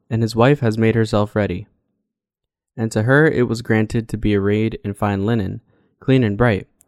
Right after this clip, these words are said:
for the fine linen is the righteous acts of the saints. Then he said to me, "Blessed are those who are called to the marriage supper of the Lamb." And he said to me,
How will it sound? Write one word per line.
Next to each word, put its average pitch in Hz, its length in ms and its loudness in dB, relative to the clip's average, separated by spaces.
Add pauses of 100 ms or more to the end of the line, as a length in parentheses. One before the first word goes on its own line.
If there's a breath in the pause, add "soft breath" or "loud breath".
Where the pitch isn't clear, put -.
(260)
for 120 80 0
the 107 120 -2
fine 135 320 2
linen 107 340 2
is 107 220 -4
the 104 100 2
righteous 110 400 -2
acts 101 300 -4
of - 140 -8
the 135 100 -4
saints. - 520 -8 (1300 soft breath)
Then 143 160 2
he 170 100 4
said 135 260 2
to 113 120 -2
me, 110 240 -2 (960)
"Blessed 147 400 2
are 170 120 4
those 127 360 4
who 120 160 -4 (140)
are 113 120 0
called 131 400 2
to 135 100 0
the 117 120 4
marriage 117 340 0
supper 104 340 -2
of 104 140 -4
the 110 120 0
Lamb." 120 400 0 (800)
And 120 120 0
he 117 60 2
said 110 300 0
to 107 100 -2
me, 104 260 0